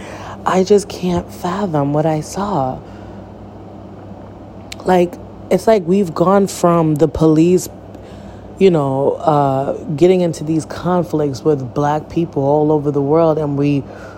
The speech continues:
we're posting them dying, you know, at the scene or dying here, or it's like, like,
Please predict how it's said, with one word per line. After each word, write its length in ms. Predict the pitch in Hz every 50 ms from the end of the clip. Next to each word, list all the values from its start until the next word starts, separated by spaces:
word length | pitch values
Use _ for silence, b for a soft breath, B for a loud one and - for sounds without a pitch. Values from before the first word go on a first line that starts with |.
| B B
we're 100 | 151 156
posting 540 | 151 - - - 175 160 - - 170 156 147
them 440 | 151 151 147 147 147 143 143 139 127
dying, 640 | - 151 156 175 180 170 156 151 143 143 143 143
you 140 | 143 147 151
know, 200 | 151 143 143 139
at 200 | - 143 139 -
the 100 | 143 139
scene 400 | - - - 165 170 165 156 143
or 140 | 135 139 135
dying 480 | 139 127 143 143 151 165 156 151 143
here, 340 | 131 135 156 175 180 170 151
or 300 | 147 143 143 139 - B B B B B B B B B -
it's 160 | 190 175 -
like, 320 | 185 185 175 151 147 -
like, 260 | - - 165 160 -